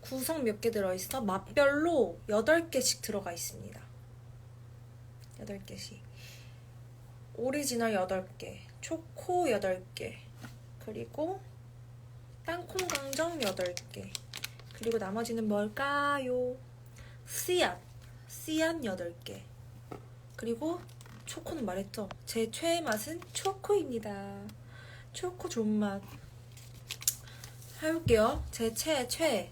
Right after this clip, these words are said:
초코. 그리고 공동 일 위 초코 오리지널. 이 위는, 아,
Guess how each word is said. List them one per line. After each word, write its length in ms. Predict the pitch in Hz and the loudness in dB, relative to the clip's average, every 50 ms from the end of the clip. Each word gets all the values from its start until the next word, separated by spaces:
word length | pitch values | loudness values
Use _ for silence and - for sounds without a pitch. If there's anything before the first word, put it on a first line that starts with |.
| - | -8
초코. 540 | - - 349 339 - - - 220 190 165 165 - - - - - - - - - - - - - - - | -6 -4 -4 -2 -4 0 2 2 2 2 0 -6 -12 -16 -16 -16 -16 -16 -16 -16 -16 -16 -16 -16 -8 -2
그리고 480 | - 226 233 233 - 311 359 392 - - - - - - - - - - - - - - - - - - - | 2 2 2 4 4 2 0 0 -2 -8 -14 -16 -16 -16 -16 -18 -18 -18 -18 -18 -18 -16 -16 -16 -16 -16 -4
공동 500 | - 254 254 269 277 277 285 311 339 320 | 0 2 2 4 2 2 2 2 4 6
일 200 | 269 233 220 202 | 6 6 6 6
위 180 | 196 170 165 - - - - | 4 0 -2 -8 -12 -14 -10
초코 640 | - - 320 302 - - - - 392 392 311 - - | -6 -4 -4 -4 -6 -8 2 6 6 6 6 8 8
오리지널. 480 | 226 220 220 208 208 196 180 170 175 - - - - - - - - - - | 8 8 6 4 2 -2 -2 -4 -8 -10 -12 -14 -16 -16 -16 -16 -16 -8 -4
이 220 | 220 240 240 247 | 0 2 2 4
위는, 500 | 247 254 254 262 262 311 370 403 427 440 - - - - - - - - - - - - - - - - 311 | 4 4 2 2 4 6 8 8 8 6 4 -2 -14 -16 -14 -12 -10 -8 -6 -4 -4 -6 -6 -4 -2 -2 0
아, 100 | 320 311 | 0 -2